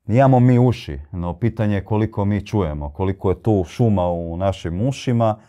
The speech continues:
i koliko mi čujemo glas, e, Boga, ne samo u sebi, nego i u drugima. I koliko smo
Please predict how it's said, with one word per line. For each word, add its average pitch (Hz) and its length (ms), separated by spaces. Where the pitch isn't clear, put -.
i 104 220
koliko 113 380
mi 104 300
čujemo 87 680
glas, 82 600
e, 82 40
Boga, 82 500
ne 82 160
samo 85 360
u 80 100
sebi, 90 380
nego 82 400
i 82 100
u 80 60
drugima. 76 600
I 85 80
koliko 113 380
smo 101 260